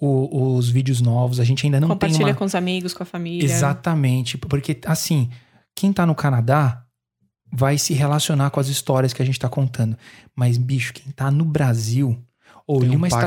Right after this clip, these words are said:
Speaker 1: estatística
Speaker 3: né?
Speaker 1: outro dia, parceiro, setenta e três por cento dos jovens dizem que se, eh, da-, deram na entrevista que se eles quiserem, se eles, tipo, tivessem a
Speaker 2: Pudessem.
Speaker 1: oportunidade de sair do Brasil, eles sairiam.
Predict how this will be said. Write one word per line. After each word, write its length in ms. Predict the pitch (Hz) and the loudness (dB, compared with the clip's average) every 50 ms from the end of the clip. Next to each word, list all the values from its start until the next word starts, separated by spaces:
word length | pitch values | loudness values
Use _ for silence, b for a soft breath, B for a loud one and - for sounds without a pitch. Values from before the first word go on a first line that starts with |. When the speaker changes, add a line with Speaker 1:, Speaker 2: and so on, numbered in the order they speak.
| 151 - 120 | 0 0 0
Speaker 1:
estatística 280 | 113 - 107 - - | 0 0 0 0 0
Speaker 3:
né? 40 | 160 | -2
Speaker 1:
outro 200 | 139 - - 131 | -4 -2 -2 -4
dia, 260 | 120 107 127 139 147 | -2 -2 -2 -2 -2
parceiro, 400 | - - 127 120 - - 120 113 | -2 -2 -4 -4 -4 -6 -6 -6
setenta 540 | 113 - - 135 120 - - 160 185 185 208 | -6 -6 -6 -8 -8 -6 -6 -4 -4 -2 -4
e 60 | 190 175 | -4 -4
três 280 | 175 - 156 151 143 - | -6 -6 -8 -8 -8 -8
por 160 | - - 127 | -10 -10 -10
cento 300 | - - 147 131 - 147 | -8 -6 -6 -6 -4 -4
dos 180 | 131 131 131 120 | -4 -2 -2 0
jovens 680 | 120 120 120 123 139 139 127 127 120 117 120 - - b b b b b b b - | 0 2 2 2 2 2 0 0 -2 -2 -4 -6 -12 b b b b b b b -6
dizem 360 | 123 123 139 135 131 143 135 | -4 -2 -2 -2 -2 -4 -6
que 80 | - - | -8 -10
se, 120 | - - | -10 -8
eh, 80 | 143 120 - - 165 156 - - | -8 -8 -10 -12 -18 -18 -10 -6
da-, 200 | 151 131 151 - | -4 -2 -2 -2
deram 280 | - 139 143 139 143 | -4 -4 -2 -2 0
na 100 | 143 139 139 | 0 0 -2
entrevista 420 | 135 - 139 123 120 135 131 - | -2 -4 -6 -6 -6 -6 -6 -8
que 60 | - - | -10 -10
se 100 | - 147 | -10 -8
eles 160 | 147 147 - | -8 -8 -8
quiserem, 720 | - - 175 160 131 123 120 127 127 127 127 127 123 123 123 - | -8 -8 -6 -6 -4 -2 -2 0 0 0 0 -2 -2 -4 -6 -6
se 120 | - - | -4 -4
eles, 120 | 139 131 - | -4 -4 -6
tipo, 140 | - - | -10 -12
tivessem 320 | - - - 143 156 - - | -10 -6 -2 -2 -2 0 0
a 20 | 180 | 0
Speaker 2:
Pudessem. 20 | |
Speaker 1:
oportunidade 720 | 180 170 170 - 175 165 151 139 127 135 127 127 123 123 120 | 0 -2 -2 -2 -4 -4 -2 -2 0 0 0 0 0 -2 -2
de 80 | - | -4
sair 260 | - - - 127 131 135 | -4 -4 -4 -2 -2 -2
do 80 | 135 | -2
Brasil, 380 | 131 127 123 117 113 113 120 127 | -2 -2 -2 -2 -2 -2 -4 -4
eles 120 | 135 117 - | -4 -6 -6
sairiam. 420 | - 143 143 143 131 113 104 107 | -4 -4 -4 -4 -4 -6 -8 -10